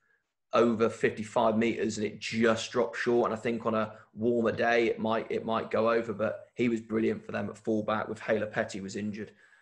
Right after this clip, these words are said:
um, they're looking a decent little outside bet. They're very similar to what I would say is the Hurricanes are in Super Rugby Aotearoa. They're sort of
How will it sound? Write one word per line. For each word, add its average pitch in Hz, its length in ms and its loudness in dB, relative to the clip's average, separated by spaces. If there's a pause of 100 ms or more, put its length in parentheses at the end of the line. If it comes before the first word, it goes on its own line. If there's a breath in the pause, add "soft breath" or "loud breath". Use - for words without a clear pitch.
(120 soft breath)
um, 101 500 -6
they're 156 140 4
looking 180 240 0
a 131 160 0 (180)
decent 147 280 -2
little 110 140 2
outside 120 460 0
bet. 120 220 4
They're 117 120 0
very 135 200 4
similar 123 300 2
to 117 120 -6
what 104 180 2
I 110 40 2
would 92 100 -2
say 113 180 0
is 107 100 -4
the 113 60 -6
Hurricanes 110 600 -2
are 104 180 -4
in 107 80 -8
Super 107 320 -4
Rugby 110 160 0
Aotearoa. 107 500 -2
They're 104 100 -6
sort - 300 -4
of - 60 -20